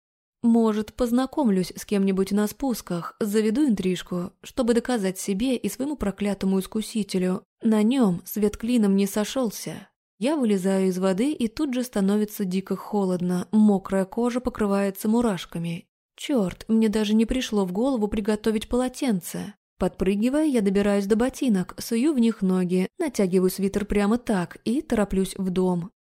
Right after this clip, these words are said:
Тишина. Ни следа Руслана Сергеевича, как будто всё произошло только в моих фантазиях. Господи, вот бы так оно и было. Но нет, я ещё не настолько допилась.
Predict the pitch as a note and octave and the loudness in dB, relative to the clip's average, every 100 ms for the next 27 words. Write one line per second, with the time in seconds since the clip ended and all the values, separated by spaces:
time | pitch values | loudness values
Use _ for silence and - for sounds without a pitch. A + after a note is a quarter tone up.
0 | - B3+ A#3+ C#4 A#3+ F3 E3 E3+ _ - | -10 -6 -4 0 0 0 -2 -8 _ -2
1 | A3+ A3+ G#3+ A#3 B3 A#3+ A3 F3 - F3+ | 2 4 2 -2 -2 0 0 -2 -2 0
2 | F3+ F3+ F#3 - G3+ F#3+ G#3+ G3 F3 E3+ | 0 0 -2 -2 -4 0 0 0 -2 -4
3 | F3+ F3 A3 A3+ D4+ D#4 A3 - B3+ B3 | -6 -6 -6 -2 -2 -4 -10 -6 -6 -2
4 | G3+ F#3 F#3+ A3+ A3+ G#3 G3 - F#3 F#3+ | -2 0 -2 -4 -2 -2 -2 -4 -2 0
5 | F#3 - G3+ G3+ G#3 G3+ D#3+ E3 D#3+ - | 0 -2 -2 -2 -2 -4 -4 -6 -8 -14
6 | _ A3 A3+ G3+ - F3+ F3 F3+ G#3 C#4+ | _ -6 -2 -2 -4 -4 -2 -2 -2 -4
7 | C#4 A3+ G3 F#3+ G3+ G#3 A3+ C4+ A3+ F3 | -2 -2 -2 0 2 4 4 2 0 0
8 | E3+ _ _ _ - A#3 D4+ E4 A3 G3 | -6 _ _ _ 0 2 2 2 2 2
9 | A3+ - - A#3 A#3 A#3 - A#3+ A#3+ B3 | 0 -8 -6 -2 0 0 0 2 2 0
10 | - B3+ - F3 F3 F#3 F#3 F3+ - | -4 -4 -2 -4 0 0 0 -2 -6